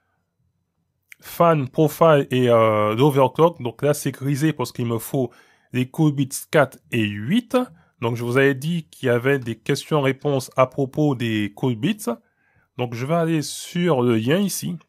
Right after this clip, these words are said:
Et ça va nous renvoyer vers le wiki d'Arch Linux. Donc, pour pouvoir activer, on va dire, l'overclocking. Attention, warning, dès qu'on parle d'overclocking, vous pouvez, on va dire,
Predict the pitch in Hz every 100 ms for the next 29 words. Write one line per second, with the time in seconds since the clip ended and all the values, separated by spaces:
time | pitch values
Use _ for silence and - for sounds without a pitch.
0 | _ _ _ _ _ _ _ _ - 165
1 | 196 - 135 147 147 131 147 156 160 139
2 | 135 160 175 _ _ _ 110 110 160 180
3 | - 127 123 127 123 135 - 160 139 143
4 | - 127 101 - - _ - 113 117 -
5 | 127 131 151 165 - 170 156 - 147 156
6 | 151 127 123 151 175 185 _ _ _ 113
7 | 165 156 160 156 147 - 98 _ _ _
8 | 107 - 135 - 175 165 160 151 185 135
9 | 135 135 131 127 120 120 120 - 107 156
10 | 170 170 _ - _ _ _ 131 104 175
11 | - 120 147 147 117 117 156 175